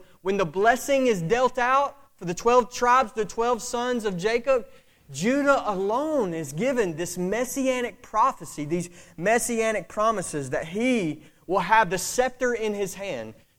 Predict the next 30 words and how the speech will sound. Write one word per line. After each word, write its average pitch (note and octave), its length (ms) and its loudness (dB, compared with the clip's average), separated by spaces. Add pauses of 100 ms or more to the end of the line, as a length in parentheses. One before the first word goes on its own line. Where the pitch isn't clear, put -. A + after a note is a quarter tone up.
To B3 260 0
Judah G#3 460 2
will F3 160 0
be A3 260 -2
the F#3 200 -2
obedience F3+ 800 0
of D#3 180 -6
all A3+ 360 0
the G3 100 -4
peoples. D#3+ 640 -12 (240)
From A#3 260 4
the A3+ 80 6
tribe B3+ 440 2
of G3+ 140 2
Judah A#3+ 400 2
will E3+ 160 -2
descend A3 520 0
the G#3+ 60 6
one F#3+ 480 4 (260)
who G#3 100 0
will G#3 140 4
bring F#3 420 0
blessing E3 720 0 (380)
to F#3 220 0 (100)
all A3 360 6
the F#3 140 -2
nations F3 880 -4 (300)
of D#3 180 -6
the F3 160 -4
earth. F#3 260 -4